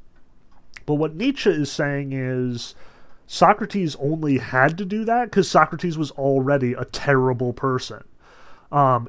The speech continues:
if you are not a terrible person, if you are not subject to bad desires, bad passions, then you shouldn't have to, like, enslave yourself to the, to rationality. You shouldn't seek to live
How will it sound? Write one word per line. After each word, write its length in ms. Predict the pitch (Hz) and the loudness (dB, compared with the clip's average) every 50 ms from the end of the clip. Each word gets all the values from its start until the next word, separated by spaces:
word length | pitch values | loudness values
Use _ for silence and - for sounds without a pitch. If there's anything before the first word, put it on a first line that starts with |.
| - - | -4 0
if 300 | 180 233 262 - - 208 | 0 0 0 0 -2 -2
you 180 | 202 214 190 | 2 4 6
are 180 | 180 175 165 160 | 6 6 6 4
not 420 | 139 127 123 147 175 180 170 160 - | 2 0 2 4 6 6 4 2 -2
a 100 | 131 120 | -6 -8
terrible 400 | 117 - 123 107 104 98 101 101 | -6 -4 -4 -4 -4 -4 -8 -12
person, 420 | - - 104 98 98 - 117 127 - | -12 -12 -14 -14 -12 -12 -12 -8 -2
if 220 | 170 175 180 - | 0 0 0 2
you 200 | 196 185 160 156 | 0 2 2 4
are 140 | 147 143 139 | 4 2 2
not 420 | 127 117 123 156 196 170 123 - | 0 0 2 2 2 2 0 -6
subject 580 | - - 139 120 110 104 117 110 107 - - - | -6 -2 -2 -2 -2 -4 -6 -6 -6 -8 -12 -12
to 340 | - 135 127 117 113 110 104 101 - - | -6 -4 -2 -2 -2 -4 -6 -10 -6 -2
bad 480 | 120 113 117 120 120 117 113 110 104 | 2 2 4 4 4 2 2 -2 -6
desires, 800 | 104 123 113 101 113 107 110 120 135 127 104 101 107 - - 123 | -6 -6 -6 -4 -4 -4 -4 -4 -4 -4 -6 -8 -12 -14 -14 -14
bad 540 | 127 117 - - 113 120 120 120 117 110 101 | -14 -10 -6 -2 0 2 2 2 0 -2 -6
passions, 800 | - - - 120 123 143 151 - - 113 98 101 107 127 123 - - - - - - | -12 -12 -10 -10 -10 -10 -10 -12 -12 -14 -14 -16 -18 -18 -18 -18 -18 -18 -18 -6 -4
then 140 | 185 196 202 | -2 0 2
you 160 | 196 220 202 | 2 2 2
shouldn't 480 | - - - 208 233 233 220 - - - | 0 0 2 2 2 0 -2 -8 -14 -6
have 280 | - 135 117 107 - - | -2 -2 -2 -2 -4 -8
to, 380 | - - 113 110 110 104 104 - | -8 -6 -4 -4 -4 -6 -6 -6
like, 280 | 127 120 110 98 - - | -4 -4 -4 -6 -8 -8
enslave 640 | 156 147 135 123 - - - 123 120 120 120 117 104 107 | -6 -4 -4 -4 -6 -6 -6 -4 -4 -2 -2 -2 -4 -4
yourself 640 | 120 107 104 104 - - - 110 101 98 - - - | -4 -4 -4 -6 -6 -6 -6 -8 -8 -10 -14 -18 -14
to 160 | - - 120 | -10 -10 -8
the, 200 | 104 110 107 101 104 - - - | -8 -8 -10 -12 -14 -18 -20 -10
to 140 | - 127 120 | -8 -6 -6
rationality. 920 | 107 98 107 107 107 107 - - 117 104 101 98 95 101 - - - - - - - - - - | -6 -6 -8 -8 -6 -8 -8 -10 -12 -14 -14 -14 -14 -16 -16 -16 -16 -18 -18 -18 -20 -20 -18 -8
You 200 | - 143 165 180 | -2 -2 0 0
shouldn't 440 | 170 - - 196 202 220 208 - - | 0 0 0 0 0 0 -4 -12 -12
seek 440 | - - - - 131 120 110 - - | -10 -10 -6 -6 -6 -6 -6 -8 -12
to 180 | - - 127 | -8 -8 -6
live 480 | 117 104 117 123 117 113 113 107 104 110 | -4 0 0 0 0 0 -2 -6 -10 -14